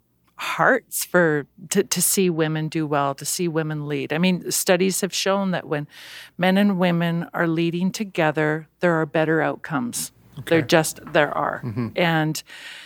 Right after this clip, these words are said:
Speaker 1: so people can say, "Yes, this is what we believe," but, um, it's amazing how we will just keep doing what we've always done 'cause that's what we've always done.
Speaker 2: Mm-hmm.
Speaker 1: And so we have to really look at our systems. We have to look at,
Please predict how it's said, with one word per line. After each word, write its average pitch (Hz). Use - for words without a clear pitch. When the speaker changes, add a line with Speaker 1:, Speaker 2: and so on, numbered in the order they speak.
Speaker 1:
so 202
people 220
can 202
say, 196
"Yes, 190
this 226
is 226
what 156
we 185
believe," 196
but, 175
um, 175
it's 208
amazing 220
how 185
we 180
will 165
just 175
keep -
doing 170
what 156
we've 160
always 147
done 147
'cause 165
that's -
what -
we've 156
always 135
done. 131
Speaker 2:
Mm-hmm. 123
Speaker 1:
And 107
so 208
we 214
have 254
to 294
really 214
look 180
at 233
our 185
systems. -
We 190
have 196
to 202
look 190
at, 156